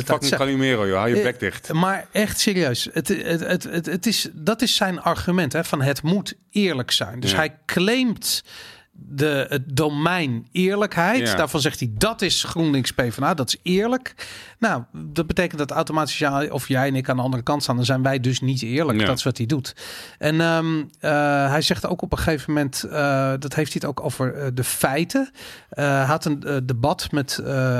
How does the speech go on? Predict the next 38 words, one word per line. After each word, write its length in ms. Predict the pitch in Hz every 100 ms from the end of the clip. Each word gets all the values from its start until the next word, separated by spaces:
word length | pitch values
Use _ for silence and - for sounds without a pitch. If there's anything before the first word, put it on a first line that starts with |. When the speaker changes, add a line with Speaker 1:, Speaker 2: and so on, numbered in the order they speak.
| 123 135 131
Speaker 1:
eh, 80 | 123
met 180 | 127 127
B 60 | 143 135
B 120 | 120
B, 40 |
eh, 760 | 127 208 214 202 147 147 139 156
afgelopen 360 | - 147 143
zondag, 340 | 131 185 180 -
zegt 220 | 180 -
hij. 140 | 202 - - - - -
Eh, 280 | 147 147
en 80 | 156
daarin 220 | 160 156
werd 160 | 143 143
hem 100 | 139
verteld 320 | - - 139
dat 120 | 127
er 80 | 127
geen 180 | - 143
klimaatcrisis 760 | - 147 135 127 - 123 117 110
was. 260 | 170 -
En 60 | 131
dan 80 | 135
zegt 160 | -
hij, 80 | 139
nou, 120 | 160
Speaker 2:
Geen 100 | 165
Speaker 1:
de 60 | 98
f- 40 |
Speaker 2:
stikstofcrisis. 580 | - 120 - - - 87
Speaker 1:
of 100 | 156
ge-, 140 | 208 175
sorry, 220 | 196 143
geen, 320 | 175 160 -
geen 140 | 156
stikstofcrisis 580 | - 196 - 180 180 143
Speaker 2:
Ja. 80 | 117
Speaker 1:
was. 200 | 90